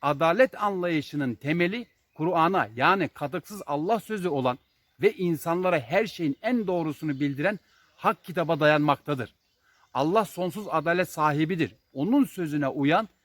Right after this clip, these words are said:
ve ahlakını Allah'ın bildirdiği doğrultuda şekillendiren bir mümin,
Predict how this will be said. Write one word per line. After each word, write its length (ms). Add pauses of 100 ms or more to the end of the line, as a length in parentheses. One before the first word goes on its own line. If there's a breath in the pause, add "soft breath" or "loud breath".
(180)
ve 100
ahlakını 760
Allah'ın 600
bildirdiği 600
doğrultuda 480
şekillendiren 840
bir 120
mümin, 480